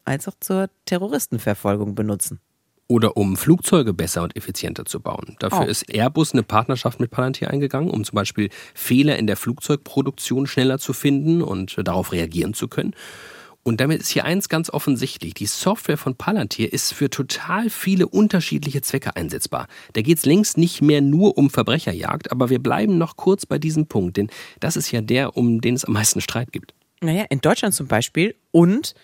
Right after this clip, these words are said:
Speaker 1: bei uns geht's um die Frage, darf die Polizei sowas überhaupt nutzen? Die Software Gotham wird bei uns sogar schon genutzt, allerdings in so einer abgespeckten Variante.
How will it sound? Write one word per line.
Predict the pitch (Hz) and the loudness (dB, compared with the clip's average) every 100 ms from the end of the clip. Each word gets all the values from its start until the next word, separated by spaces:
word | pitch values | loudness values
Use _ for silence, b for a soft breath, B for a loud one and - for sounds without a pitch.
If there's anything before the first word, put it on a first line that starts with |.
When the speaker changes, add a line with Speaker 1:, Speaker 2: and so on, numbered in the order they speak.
| b b | b b
Speaker 1:
bei | - | -2
uns | - 143 | 0 0
geht's | 139 - | -2 -4
um | 139 | -6
die | 131 | -6
Frage, | - 127 170 | -6 -6 -6
darf | - 139 - | -6 -6 -6
die | 156 | -8
Polizei | - 147 113 - - 95 135 233 _ _ _ | -4 -4 -2 -6 -4 0 0 -4 _ _ _
sowas | - 220 127 135 | -6 -4 -4 -4
überhaupt | 127 - | -4 -4
nutzen? | 254 320 - 117 B B B | -6 -6 -4 -6 B B B
Die | 147 | -6
Software | - 139 143 - 220 | 0 0 0 0 0
Gotham | 208 240 247 226 | 2 0 2 2
wird | 190 - | 2 2
bei | 226 | 2
uns | 135 113 | 2 0
sogar | 113 110 113 | -2 -2 -2
schon | 113 110 | -2 -2
genutzt, | 113 175 - | -2 -2 0
allerdings | 165 160 170 - | 0 2 0 -2
in | 156 | -2
so | 156 | 0
einer | 147 - | 0 0
abgespeckten | 185 - 147 - 131 - 120 104 | -4 -2 -2 -2 -4 -4 -4 -2
Variante. | 110 104 107 107 156 | -2 0 -2 0 0